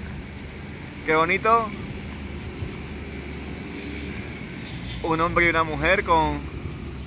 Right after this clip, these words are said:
los bordones y la concha del que vino a Santiago. En el edificio de, de depósito de agua. Pues voy a seguir adi-, adelante porque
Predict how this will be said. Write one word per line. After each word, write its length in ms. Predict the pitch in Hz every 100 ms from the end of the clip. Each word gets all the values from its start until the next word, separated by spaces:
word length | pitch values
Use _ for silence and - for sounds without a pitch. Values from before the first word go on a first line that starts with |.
| -
los 180 | 143 139
bordones 480 | 143 147 175 202 190
y 40 |
la 140 | 160
concha 300 | 151 175 180
del 120 | 165 165
que 60 |
vino 140 | 165 156
a 20 |
Santiago. 520 | 156 151 175 196 214 - - - - - - - - - - - - - - - - - - - - - - - - - - - - - - - - - - - - - - -
En 80 | 139
el 140 | 143
edificio 420 | 139 131 151 165 156
de, 440 | 156 151 147 143 143 - - - - - - - - - - - - - - - - - - - - - - - - - 139 - - -
de 280 | 135 143 160 143
depósito 420 | 143 - 151 151
de 100 | 143
agua. 340 | 151 170 185 185 - - - - - - - - - - - - -
Pues 100 | 135
voy 100 | 156
a 60 | 175
seguir 320 | 190 190 196
adi-, 160 | 180 175
adelante 680 | 175 170 165 165 185 190
porque 680 | 170 160 147 139 135 135